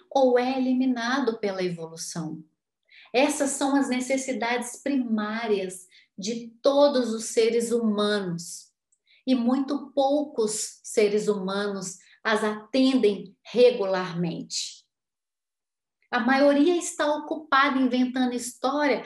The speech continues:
para que possam atender uma das quatro necessidades humanas de maneiras que não exijam nenhum risco possível.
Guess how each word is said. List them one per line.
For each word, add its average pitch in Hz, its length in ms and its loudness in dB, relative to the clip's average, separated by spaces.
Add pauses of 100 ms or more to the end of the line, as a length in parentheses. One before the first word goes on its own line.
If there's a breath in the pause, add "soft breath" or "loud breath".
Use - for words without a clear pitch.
(180 loud breath)
para 269 140 0
que 294 220 -2
possam 262 420 2
atender 233 600 2 (180 loud breath)
uma 302 320 2
das 247 380 -4
quatro 277 560 0
necessidades 214 880 -2
humanas 220 640 0 (260 loud breath)
de 220 140 -4
maneiras 240 560 2
que 262 140 -2
não 240 200 -4
exijam 226 560 -2
nenhum 226 300 -4
risco 233 540 -4
possível. 196 680 -8